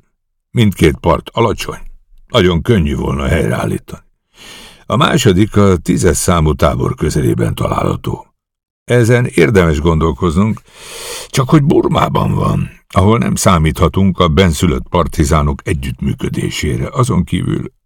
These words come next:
a harmadik szőr, mondta sietve Joyce, észre sem véve, hogy belevágott parancsnok a szavába, a harmadik a Kwai folyó hídja. Itt nyoma sincs az előbb említett hátrányoknak. A folyó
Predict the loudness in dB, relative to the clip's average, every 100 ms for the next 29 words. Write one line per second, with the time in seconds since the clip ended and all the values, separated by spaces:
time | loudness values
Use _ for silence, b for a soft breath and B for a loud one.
0 | _ -6 -4 -6 _ -6 -4 0 0 0
1 | -2 -4 -2 -2 -2 -6 _ -4 -2 0
2 | -2 -4 -6 -6 -4 -4 -4 -2 -2 -4
3 | -8 b b b b _ _ _ _ -2
4 | 0 0 -4 -2 -2 0 0 0 0 -4
5 | -4 -4 -4 -4 -2 -4 -6 -8 -8 -6
6 | -6 -8 -12 -8 -6 -4 -2 -2 -4 B
7 | B B B B B B B B -4 2
8 | 4 4 2 2 0 0 -2 -2 0 2
9 | 2 -4 -8 -6 -2 0 -2 -2 -2 -2
10 | 0 0 -2 -8 _ _ _ _ _ -6
11 | -6 -4 0 0 0 -2 -2 -2 -4 -2
12 | 0 0 -2 -2 -2 -2 -4 -8 -8 -6
13 | -6 -6 -4 -4 -4 -6 -10 _ _ _
14 | _ _ _ -8 -2 2 2 0 -4